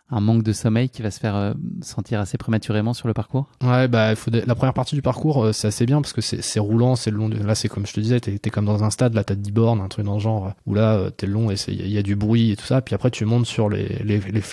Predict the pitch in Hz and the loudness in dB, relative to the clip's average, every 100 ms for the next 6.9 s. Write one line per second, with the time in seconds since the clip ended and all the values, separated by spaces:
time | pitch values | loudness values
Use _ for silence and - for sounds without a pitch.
0 | 110 104 110 - 101 - 113 107 101 104 | -6 -4 -2 -2 -2 0 0 2 0 -2
1 | 104 101 110 156 151 - _ _ - - | 0 2 4 4 2 -2 _ _ -20 -20
2 | - - - - - - - - 95 110 | -20 -20 -20 -16 -12 -8 -4 0 2 2
3 | 98 90 85 92 - - 107 - 98 - | 2 0 -2 -6 -10 -2 -2 0 -2 -2
4 | 101 101 98 98 95 95 92 95 92 117 | 0 0 0 0 0 -2 -2 -2 2 4
5 | 127 107 98 98 98 95 - 98 101 98 | 4 4 2 0 -2 -2 -4 -4 -2 -2
6 | 98 98 - - 120 123 123 - | -4 -8 -14 -2 0 2 2 -2